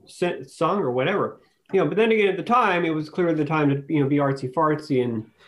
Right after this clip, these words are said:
you know, make it seem like, okay, this might be the most important lyric, and we're gonna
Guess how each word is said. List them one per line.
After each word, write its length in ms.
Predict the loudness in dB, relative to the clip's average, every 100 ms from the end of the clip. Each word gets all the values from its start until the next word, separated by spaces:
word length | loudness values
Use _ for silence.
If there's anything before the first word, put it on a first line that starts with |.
| -20 _
you 80 | -2
know, 60 | 0
make 200 | 0 -2
it 60 |
seem 220 | -2 0 2
like, 200 | 0 0
okay, 240 | 0 0
this 220 | 0 0
might 160 | 0 2
be 100 | 0
the 80 | 2
most 240 | 0 -2
important 340 | -4 -2 -2 -2
lyric, 200 | -4 -2
and 80 | -2
we're 120 | -2
gonna 340 | -4 -12 -20